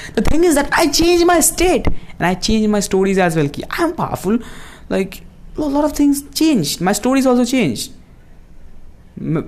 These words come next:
मैं पहले कह रहा था कि ज़्यादा बॉडी को पुश नहीं करना चाहिए, मतलब, वरना तबीयत ख़राब हो जाएगी। But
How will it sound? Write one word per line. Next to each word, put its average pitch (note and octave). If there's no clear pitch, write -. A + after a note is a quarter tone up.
मैं F3+
पहले F#3+
कह G3+
रहा F#3+
था G3
कि F#3
ज़्यादा E3+
बॉडी D3
को D#3+
पुश D3
नहीं D3
करना C#3
चाहिए, C3+
मतलब, B2+
वरना C3+
तबीयत C3+
ख़राब C3
हो B2+
जाएगी। B2
But G#3